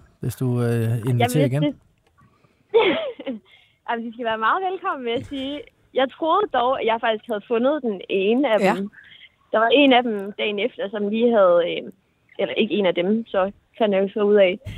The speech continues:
Speaker 2: Han havde skrevet til mig på Instagram, <laughs> og så, øh, så var jeg sådan, "Hey, var det dig, jeg var sammen med i går?" Så var han sådan, "Nej, det var det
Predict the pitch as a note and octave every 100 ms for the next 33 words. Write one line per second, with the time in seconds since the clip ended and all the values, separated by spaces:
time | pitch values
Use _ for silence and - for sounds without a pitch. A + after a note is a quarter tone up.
0 | - - A#3 A#3+ A3 A#3 B3 C4+ B3 G3+
1 | - D4 D#4 A3+ C#4 C#4 D4+ - - -
2 | - - - - D4 D4 C#4 A3+ F#3 -
3 | A3+ _ _ _ _ C#4 A#3+ G3+ - G3+
4 | F#3 A#3 _ _ _ A3+ B3 A3 G#3 G3
5 | G3+ G#3+ C#4+ A#3+ G3 A3 C4 C4 A3+ C#4+
6 | F#4 G#3+ A3 - A#3+ G3+ F#3+ F#3+ G#3 F3
7 | F3+ - _ _ _ _ _ _ G4 C#4
8 | F3+ F#3 D#4 G#3+ D3